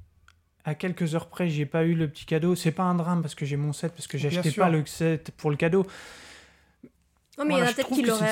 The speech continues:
Speaker 3: acheté, euh,
Speaker 1: dommage
Speaker 3: plus
Speaker 1: d'avoir
Speaker 3: vite pour
Speaker 1: un,
Speaker 3: ça.
Speaker 1: de ressortir avec une frustration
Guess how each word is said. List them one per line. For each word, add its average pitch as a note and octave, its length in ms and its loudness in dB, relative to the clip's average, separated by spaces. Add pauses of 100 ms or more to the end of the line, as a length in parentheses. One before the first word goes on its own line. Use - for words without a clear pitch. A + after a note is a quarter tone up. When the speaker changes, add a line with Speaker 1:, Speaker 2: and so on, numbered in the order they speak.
Speaker 3:
acheté, D#3 140 6
euh, F#3+ 40 8
Speaker 1:
dommage G#3 280 4
Speaker 3:
plus F3 100 2
Speaker 1:
d'avoir D#3 180 6
Speaker 3:
vite D#3 100 4
pour D#3+ 80 4 (140)
Speaker 1:
un, G#3 100 -2
Speaker 3:
ça. G3 40 -8 (160)
Speaker 1:
de E3+ 80 4
ressortir F3 560 2
avec D3 240 0
une D3+ 100 6
frustration F#3 760 -2